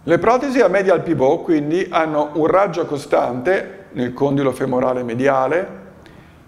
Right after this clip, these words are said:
hanno lì il fulcro del movimento e hanno una parte laterale della componente protesica piana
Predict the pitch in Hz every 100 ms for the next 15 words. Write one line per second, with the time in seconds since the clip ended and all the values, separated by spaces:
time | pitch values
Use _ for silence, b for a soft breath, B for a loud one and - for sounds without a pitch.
0 | B - - - 156 160 208 220 175 -
1 | 202 185 156 131 131 131 147 180 202 214
2 | 196 208 208 - - - 190 180 143 139
3 | 156 160 196 202 196 170 156 151 165 156
4 | 135 120 127 127 147 135 156 175 175 160
5 | 147 139 175 190 196 190 190 190 175 139
6 | 127 147 226 - -